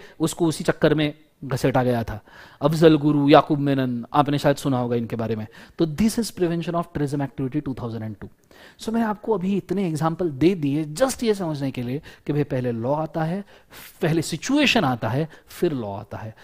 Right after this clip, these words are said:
situation demands the law, और इसीलिए वन लॉ बनाया जाता है। तो अब सुनो लॉ क्या है, ठीक है, अभी मैंने बोला लॉ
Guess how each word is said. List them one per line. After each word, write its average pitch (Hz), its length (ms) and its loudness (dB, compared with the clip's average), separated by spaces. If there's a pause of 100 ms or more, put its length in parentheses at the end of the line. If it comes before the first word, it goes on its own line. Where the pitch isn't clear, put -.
(200)
situation 180 760 -4
demands 110 480 -6
the 127 140 -8
law, 101 120 -12 (840)
और 196 100 0 (140)
इसीलिए 226 380 0
वन 165 220 4
लॉ 131 160 2
बनाया 120 200 0
जाता 110 220 -2
है। 104 80 -10 (320)
तो 165 80 2
अब 220 200 4
सुनो 202 300 -2
लॉ 139 340 6
क्या 110 140 -4
है, - 240 -12 (800)
ठीक - 100 -2
है, 214 60 6
अभी 160 120 4
मैंने 175 160 0
बोला 196 180 2
लॉ 147 220 6